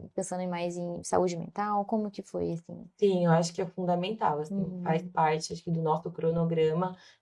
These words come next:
Speaker 2: ter um momento pra gente, sabe?
Speaker 1: Uhum.
Speaker 2: É, porque bitolar muito não dá certo. Às vezes as
Speaker 1: Uhum.
Speaker 2: pessoas ficam desesperadas, "Nossa, eu preciso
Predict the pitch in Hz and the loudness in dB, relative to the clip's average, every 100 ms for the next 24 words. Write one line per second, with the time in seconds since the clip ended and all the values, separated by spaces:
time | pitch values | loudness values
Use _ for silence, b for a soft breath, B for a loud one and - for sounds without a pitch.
0 | _ 196 185 190 190 180 175 170 180 180 | _ 8 8 4 2 2 0 0 0 0
1 | 170 190 185 175 147 170 - 196 185 160 | 0 4 4 4 2 0 -10 0 6 6
2 | 170 170 175 B B - 160 156 180 175 | 4 -4 -10 B B 0 4 4 4 2
3 | 202 180 180 185 185 160 220 226 233 196 | 2 4 6 4 2 0 -2 0 4 8
4 | 214 202 190 196 190 175 175 185 180 190 | 8 6 -2 -4 -6 -2 0 2 2 0
5 | 208 - - - _ _ 165 156 156 165 | -2 -8 -12 -16 _ _ 2 2 2 -2
6 | 170 175 175 - 170 180 170 170 190 170 | -4 -4 -4 -4 -4 -2 0 0 2 2
7 | 165 190 196 190 170 175 180 175 196 | 2 -2 -4 -4 -6 -8 -6 0 0